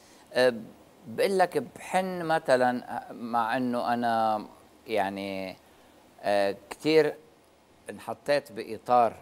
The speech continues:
عشرة عبيد صغار كتير، بس بقول لك بحن لطريقة الشغل يلي انشغل فيها عشرة عبيد صغار. طريقة الشغل، طريقة الشغل كنا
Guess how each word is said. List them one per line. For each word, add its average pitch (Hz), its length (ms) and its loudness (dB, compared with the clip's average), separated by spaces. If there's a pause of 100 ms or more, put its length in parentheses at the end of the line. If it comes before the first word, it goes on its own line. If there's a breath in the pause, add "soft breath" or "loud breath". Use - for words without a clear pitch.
(100)
عشرة 110 340 -4
عبيد 104 340 -4
صغار 107 400 -2
كتير، 98 520 -10 (640 soft breath)
بس - 460 0
بقول 160 300 2
لك 131 200 0
بحن 151 440 -6
لطريقة 135 600 -2
الشغل 123 560 -6 (580)
يلي 107 180 -6
انشغل 107 380 -4
فيها 104 260 -6
عشرة 95 280 -6
عبيد 90 260 -8
صغار. 87 320 -10 (200)
طريقة 127 400 0
الشغل، - 380 -8 (1120 soft breath)
طريقة 170 320 2
الشغل 160 520 -2 (100)
كنا 127 540 -2